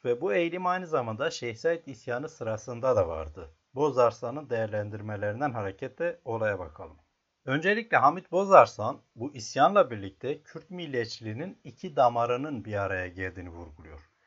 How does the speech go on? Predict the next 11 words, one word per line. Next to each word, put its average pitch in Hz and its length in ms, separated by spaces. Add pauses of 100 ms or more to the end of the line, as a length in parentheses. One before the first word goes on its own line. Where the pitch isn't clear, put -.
(340)
Kemalistler 110 600
gibi 113 200
seküler 120 640
ve 104 120
Jacoben 98 540
özellikler 110 600
taşıyan 104 560 (420)
ve 110 80
görece 147 440
marjinal 117 640
olan 101 380